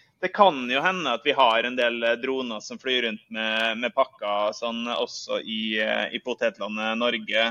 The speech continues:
om, eh, om fem år. En del av det vi gjør i dag, kommer vi fortsatt til å gjøre om, eh, om fem år, eh, men det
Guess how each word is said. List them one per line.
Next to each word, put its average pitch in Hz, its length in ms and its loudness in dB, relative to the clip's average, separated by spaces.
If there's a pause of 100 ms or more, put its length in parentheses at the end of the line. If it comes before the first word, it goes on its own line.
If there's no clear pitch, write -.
om, 113 260 -4
eh, 113 380 -2
om 117 220 -4
fem 117 240 2
år. 160 320 6
En 165 180 -6
del 147 220 8
av 151 80 6
det 139 100 0
vi 123 140 2
gjør 110 140 -2
i 110 100 0
dag, 110 120 -4
kommer 120 200 -6
vi 107 60 -10
fortsatt 113 380 -12
til 107 200 0
å 104 120 0
gjøre 110 380 2 (200)
om, 104 380 -4
eh, 107 300 -4 (840)
om 120 180 -4
fem 113 300 -2
år, 185 280 6
eh, 131 540 6
men 127 380 -10
det 131 120 -8